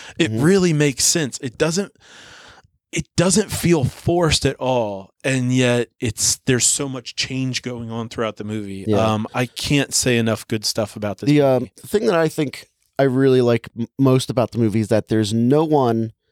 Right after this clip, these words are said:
Speaker 2: in the movie who's, like, the good guy. Like,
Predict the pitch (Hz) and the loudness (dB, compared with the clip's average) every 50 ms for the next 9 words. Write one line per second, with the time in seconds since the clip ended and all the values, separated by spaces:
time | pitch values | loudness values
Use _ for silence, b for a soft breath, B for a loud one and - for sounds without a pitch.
0 | _ _ _ _ _ _ _ _ _ _ _ _ - - 143 135 131 123 120 117 | _ _ _ _ _ _ _ _ _ _ _ _ 0 2 2 2 2 2 2 2
1 | 101 117 113 110 113 107 107 107 95 85 101 110 107 92 113 113 110 - - - | 2 2 2 2 2 2 2 0 0 0 0 0 0 2 2 0 0 0 -4 -10
2 | 98 92 87 107 104 90 82 _ - - 117 113 101 87 - 107 92 85 85 82 | -6 0 0 0 0 0 -6 _ -2 0 2 2 2 0 -2 -2 -2 0 -2 -4
3 | 71 64 - - _ _ _ _ _ _ _ _ _ _ _ _ _ _ - 113 | -6 -10 -12 -18 _ _ _ _ _ _ _ _ _ _ _ _ _ _ -2 -2
4 | 110 - - | -2 -2 -4